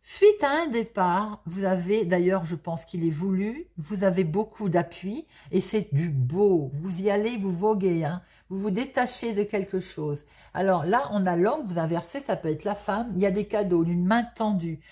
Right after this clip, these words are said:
il y a un inattendu, il y a beaucoup d'émotions.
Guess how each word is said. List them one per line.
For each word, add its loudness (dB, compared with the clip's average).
il -4
y 2
a 4
un 4
inattendu, 0
il -4
y 4
a 2
beaucoup 0
d'émotions. -2